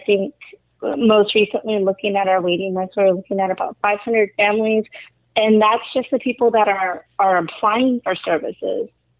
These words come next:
Almost positive that there are more and more people, especially those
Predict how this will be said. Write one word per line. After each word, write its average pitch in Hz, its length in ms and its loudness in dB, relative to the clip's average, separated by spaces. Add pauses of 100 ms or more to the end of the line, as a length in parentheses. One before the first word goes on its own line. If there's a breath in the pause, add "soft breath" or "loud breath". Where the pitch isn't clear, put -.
(120)
Almost 226 440 0
positive 214 580 -2
that - 200 -10
there 190 200 2
are 190 320 2 (420 loud breath)
more 214 440 4
and 214 180 2
more 196 240 0 (140)
people, 202 640 2 (560 loud breath)
especially 233 600 2
those 208 320 4